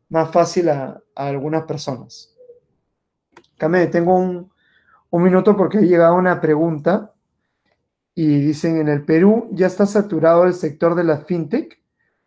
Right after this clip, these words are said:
¿Cómo destacar en un mercado tan competitivo?". Eh, es una excelente, es una excelente pregunta.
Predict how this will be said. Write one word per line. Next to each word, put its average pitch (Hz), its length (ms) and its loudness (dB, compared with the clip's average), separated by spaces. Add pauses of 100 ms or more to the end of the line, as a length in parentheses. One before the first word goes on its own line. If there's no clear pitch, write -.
(140)
¿Cómo 208 300 4
destacar 180 680 0
en 160 140 -4
un 165 120 -4
mercado 165 500 0
tan 165 180 -4
competitivo?". 156 880 -8 (1300)
Eh, 151 640 2 (1400)
es 165 140 -2
una 190 140 4
excelente, 185 880 -2
es 151 120 -10
una 180 140 -4
excelente 165 440 -4
pregunta. 156 720 -6